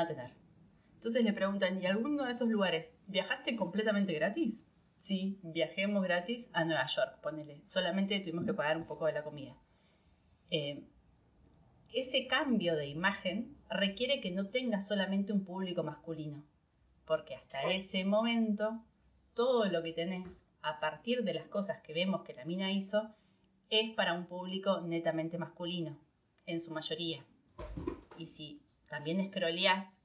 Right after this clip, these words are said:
el, el perfil, sigue teniendo en su mayoría varones.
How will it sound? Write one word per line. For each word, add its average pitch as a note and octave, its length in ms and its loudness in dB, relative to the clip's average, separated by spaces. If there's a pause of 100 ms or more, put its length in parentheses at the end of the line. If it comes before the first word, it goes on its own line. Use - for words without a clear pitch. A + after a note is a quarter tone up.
(140)
el, C#3+ 600 -10
el D#3 180 -2
perfil, G3+ 520 0
sigue G#3 220 0
teniendo F#3+ 320 0
en D#3+ 80 2
su C#3 120 -8
mayoría D#3+ 680 -4
varones. D3+ 680 -4